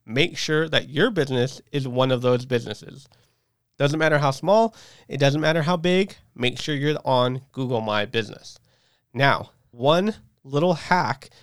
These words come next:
to be able to stay on top on one of the first three listings and showings on Google My Business, two things.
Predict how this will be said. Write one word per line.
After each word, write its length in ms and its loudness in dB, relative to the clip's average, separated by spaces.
to 140 0
be 220 -2
able 260 -2
to 80 -6
stay 240 -4
on 300 -4
top 580 0
on 220 -2
one 100 0
of 60 -2
the 100 -2
first 720 -2
three 760 -2
listings 600 0
and 120 0
showings 640 2
on 160 -4
Google 220 -4
My 100 0
Business, 460 -4
two 180 0
things. 460 -4